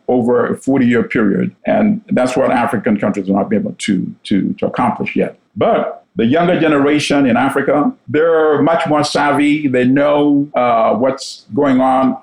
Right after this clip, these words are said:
uh, in other parts of the world. For example, right now, they're following the uprisings in the United States, uh, since the killing of, uh,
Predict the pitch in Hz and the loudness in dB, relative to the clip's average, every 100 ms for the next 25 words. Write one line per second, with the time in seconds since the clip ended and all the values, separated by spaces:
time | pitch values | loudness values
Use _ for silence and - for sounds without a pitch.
0 | - - 113 113 - - 113 - 135 135 | -4 -2 0 0 0 0 0 2 0 0
1 | 135 127 113 113 139 147 143 123 110 131 | -2 0 0 2 2 2 0 -2 -2 -2
2 | 135 139 127 123 131 127 117 113 - 127 | 0 0 0 2 2 2 2 0 0 0
3 | 127 123 123 104 - - - 131 127 123 | 2 2 0 0 -2 -4 -2 -2 0 0
4 | 123 120 123 - - _ - 113 110 113 | 2 2 0 -4 -18 _ -2 0 2 2
5 | 120 - - - 147 139 - - - _ | 2 0 -2 -2 -2 -2 -4 -12 -14 _
6 | _ 113 110 107 101 - 117 - 101 - | _ -2 0 0 -2 -2 -4 -2 -6 -2
7 | 127 127 117 107 107 104 92 | 0 2 0 0 0 0 -2